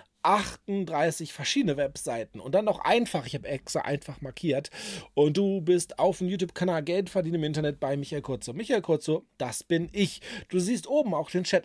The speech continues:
eingeblendet, weil ich bin jetzt gerade live auf Twitch. Montags bis donnerstags, achtzehn Uhr, bin ich immer live auf Twitch und wir schauen uns die besten Geld verdienen Videos im Internet an, damit du auch endlich Kohle verdienen kannst. Und jetzt schauen wir uns die achtunddreißig,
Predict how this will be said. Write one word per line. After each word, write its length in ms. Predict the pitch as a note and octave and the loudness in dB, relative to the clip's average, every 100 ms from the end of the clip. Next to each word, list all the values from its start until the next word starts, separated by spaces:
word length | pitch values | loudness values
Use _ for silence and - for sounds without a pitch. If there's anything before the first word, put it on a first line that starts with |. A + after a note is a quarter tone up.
| - | 0
eingeblendet, 640 | C3+ D3+ C3+ C#3+ D3+ C3 | -2 -2 0 0 0 -2
weil 180 | G#3 A3 | 0 2
ich 160 | E3 - | 0 0
bin 120 | F3+ | 0
jetzt 160 | D#3+ | 0
gerade 180 | - C3 | -4 -4
live 440 | B2 A#2+ C3+ C#3+ - | -2 -2 -2 -2 -6
auf 280 | G#2+ A#2 | -10 -10
Twitch. 380 | - G#3 G#3+ - - - F3 D3+ | 0 2 2 -4 -10 -12 -10 -4
Montags 480 | D3 F#3 B3 G3+ G3 | 4 6 6 2 -2
bis 200 | - B3+ | -2 0
donnerstags, 540 | A3+ G#3+ G#3 G#3 F#3 - | 2 2 2 0 -2 -2
achtzehn 460 | E3 E3 - F#3 | -4 -4 -6 -4
Uhr, 100 | E3 | -2
bin 120 | D3+ | -2
ich 100 | D#3 | -2
immer 140 | E3+ D#3 | -2 0
live 180 | D3+ D3+ | -2 -4
auf 160 | D3 | -6
Twitch 220 | - D3+ | -4 -4
und 100 | D3 | -2
wir 80 | D3 | -4
schauen 240 | C#3 D#3+ D3+ | -2 0 0
uns 120 | D#3 | -2
die 80 | D#3 | -2
besten 360 | F3+ D3+ F3 | -2 -2 -6
Geld 200 | F3 G#3 | -4 -2
verdienen 480 | - F#3 F#3 F3+ F#3 - - - | -4 -4 -2 -2 -4 -12 -20 -6
Videos 500 | D#3+ G3 F#3 F3 D3+ | -2 0 2 0 0
im 80 | |
Internet 380 | F#3 F#3 D#3+ C#3+ | -2 0 -2 -2
an, 260 | B2 D#3+ E3+ - - - | -4 -4 -6 -14 -14 -4
damit 300 | D#3 D#3 - | -2 -2 -4
du 180 | A3+ G#3+ | -6 0
auch 240 | E3 F3+ | 2 2
endlich 420 | C3 D3+ D3+ - - | 0 -4 -8 -12 -2
Kohle 280 | - E3+ B2 | 4 4 2
verdienen 300 | C3+ B2 B2+ | -6 -8 -10
kannst. 320 | A#2+ - - | -14 -14 -8
Und 220 | C#3+ C#3 | -4 2
jetzt 600 | F#3 G#3 - - - - | 2 2 -4 -12 -16 -6
schauen 200 | - E3 | -2 0
wir 80 | D3+ | -2
uns 140 | D3 | -6
die 80 | - - | -12 -10
achtunddreißig, 1000 | - - C#3 - G#2 G#2+ - A#2+ - | -10 -8 -8 -6 -6 -6 -6 -8 -10